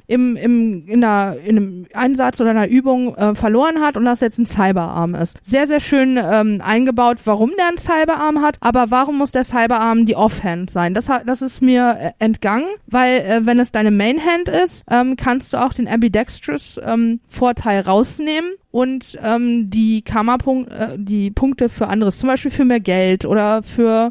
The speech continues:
ähm, noch, noch Kontakte oder sowas ausgeben.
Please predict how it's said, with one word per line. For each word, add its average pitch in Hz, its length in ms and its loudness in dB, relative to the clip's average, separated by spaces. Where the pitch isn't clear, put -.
ähm, 233 420 0
noch, 240 160 2
noch 254 300 -2
Kontakte 233 540 0
oder 196 260 2
sowas 180 320 0
ausgeben. 196 720 0